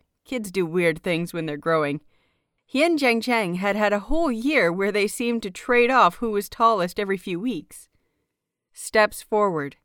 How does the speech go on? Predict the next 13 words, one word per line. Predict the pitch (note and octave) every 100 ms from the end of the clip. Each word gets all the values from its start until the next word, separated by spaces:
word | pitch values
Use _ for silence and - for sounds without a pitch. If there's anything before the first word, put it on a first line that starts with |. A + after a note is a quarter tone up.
| _ _ _
his | _ A3+ G#3+
small | - B3+ B3+ C#4 D4+
face | - A#3+ A3+ A3+ -
knitting | G#3 A3 A#3 B3+
into | A3+ F#3+ F#3+
a |
frown. | F3+ G3+ F#3 D#3+ D#3 - _ _ _ _ _ _ _ _ _ _ _ _ _ _
The | - G3+
boy | A3+ D#4+ G4
has | C#4 C4
a | C#4
pair | C4 B3 G#3+
of | A3 D#3+